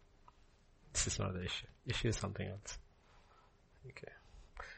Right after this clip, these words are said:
Then when you tell them, they'll ask, "How did you know?" I said, "I don't know how I know, but I know.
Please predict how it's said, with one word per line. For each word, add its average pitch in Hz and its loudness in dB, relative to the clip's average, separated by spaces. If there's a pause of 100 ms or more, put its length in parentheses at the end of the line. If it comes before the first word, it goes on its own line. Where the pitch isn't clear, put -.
(120)
Then 90 12
when 85 10
you 80 4
tell 117 12
them, 113 4
they'll 90 10
ask, 85 4
"How 87 10
did 82 4
you 85 2
know?" 104 0
I 92 0
said, - 0 (500)
"I - 12
don't 107 12
know 92 12
how 82 12
I 78 12
know, 82 6
but 76 10
I 76 10
know. 71 6